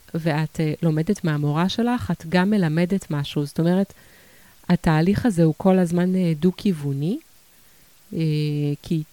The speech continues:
תוך כדי שאת מלמדת, את גם לומדת המון המון דברים חדשים. זה לא רק בתיאוריה, זה ממש במעשה.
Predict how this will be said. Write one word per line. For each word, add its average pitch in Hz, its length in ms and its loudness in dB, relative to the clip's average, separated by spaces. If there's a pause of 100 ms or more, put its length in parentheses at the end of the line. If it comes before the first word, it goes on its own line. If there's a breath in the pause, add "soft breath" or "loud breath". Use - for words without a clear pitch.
(140)
תוך 170 300 4
כדי 175 420 2
שאת - 480 -4
מלמדת, 160 500 -2
את 151 180 -6
גם 165 260 0
לומדת 151 440 -2
המון 151 240 -4
המון 147 240 -6
דברים 147 320 -4
חדשים. 170 640 -2
זה 156 120 -2
לא 147 100 0
רק 185 180 -2
בתיאוריה, 156 540 0
זה 156 140 -4
ממש 147 400 -4
במעשה. 156 640 -4